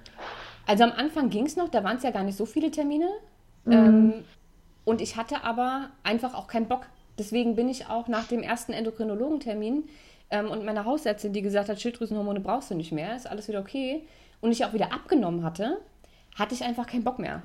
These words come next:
Speaker 1: eben weil ich Besseres zu tun hatte.
Speaker 2: Mhm.
Speaker 1: Und ich ja jetzt dachte, „Gut, jetzt bin ich wieder dünn, dann, pff, wird schon okay sein“,
Speaker 2: Ja.
Speaker 1: so.
Speaker 2: Mhm.
Speaker 1: Aber es schlichen sich dann eben immer weitere Symptome ein.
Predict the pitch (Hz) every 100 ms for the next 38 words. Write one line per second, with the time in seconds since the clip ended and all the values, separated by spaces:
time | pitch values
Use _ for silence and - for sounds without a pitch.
0 | - 220 220 220 226 233 226 214 - 170
1 | 175 254 240 233 - - - - - -
2 | 220 220 226 214 233 240 247 233 226 226
3 | 226 214 180 196 277 311 247 226 220 196
4 | - - - - 214 233 226 247 285 214
5 | 247 226 151 165 - - - 247 226 220
6 | 220 220 220 - _ _ _ 180 208 247
7 | 285 294 - _ _ _ _ _ _ _
8 | _ _ - 202 - 208 247 294 240 247
9 | - 180 190 247 - 254 262 277 302 302
10 | - _ - 226 233 233 214 233 240 233
11 | 220 220 - 220 214 - 247 247 254